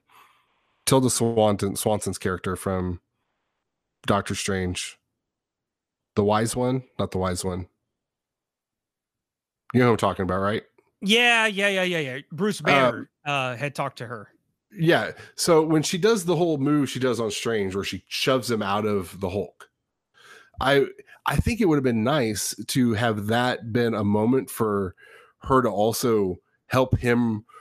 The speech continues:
Speaker 1: revise some of his issues that he's got going on with himself, and, like, kind of s-, remove him from the situation, and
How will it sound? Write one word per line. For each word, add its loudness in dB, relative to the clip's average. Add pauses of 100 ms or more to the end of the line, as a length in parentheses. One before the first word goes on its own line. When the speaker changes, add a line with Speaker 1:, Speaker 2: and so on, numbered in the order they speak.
(240)
Speaker 1:
revise 0
some -2
of -2
his -2
issues -4
that -6
he's -2
got -2
going 0
on 4
with -2
himself, -2 (580)
and, 0
like, 0
kind 0
of 0
s-, -4
remove 2
him -2
from -4
the -2
situation, -2
and -2